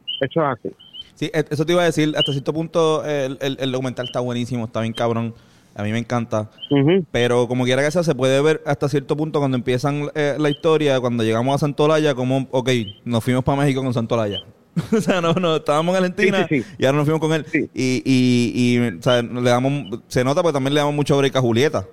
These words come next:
Speaker 2: Y como, coño, Julieta está nítido, pero Julieta, ¿verdad?
Speaker 1: Correcto.
Speaker 2: <laughs>
Speaker 1: Pero es que toda, to-,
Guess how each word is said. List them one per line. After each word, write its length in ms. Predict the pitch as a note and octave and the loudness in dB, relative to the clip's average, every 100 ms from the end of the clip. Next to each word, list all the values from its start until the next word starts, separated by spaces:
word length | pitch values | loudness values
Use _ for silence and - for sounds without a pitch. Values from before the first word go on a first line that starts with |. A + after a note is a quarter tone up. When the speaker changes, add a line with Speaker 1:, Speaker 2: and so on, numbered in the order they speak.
| _ | _
Speaker 2:
Y 320 | - A2+ A#2 A2 | -4 0 2 0
como, 240 | B2 A#2 | -2 -4
coño, 220 | G#2 A3 | -4 -8
Julieta 380 | A#2+ F#2+ A#1+ A1+ - _ | -8 -8 -8 -12 -14 _
está 160 | G#2+ | -8
nítido, 280 | B2+ D3+ C3+ | -6 -4 -4
pero 240 | G2+ F2 E2+ _ _ - | -4 -4 -8 _ _ -16
Julieta, 400 | D#2 F#2+ F2+ F2 | -10 -6 -6 -2
¿verdad? 360 | C#3+ B2 A#2+ B2+ | 0 0 0 2
Speaker 1:
Correcto. 140 | F3+ G3+ - | 2 0 0
Speaker 2:
<laughs> 80 | A#3 | 0
Speaker 1:
Pero 120 | D#3 | 2
es 100 | C#3+ | 2
que 140 | D#3 E3 | 0 2
toda, 320 | E3 F3 F3+ | 4 4 4
to-, 240 | E3+ E3+ | 2 0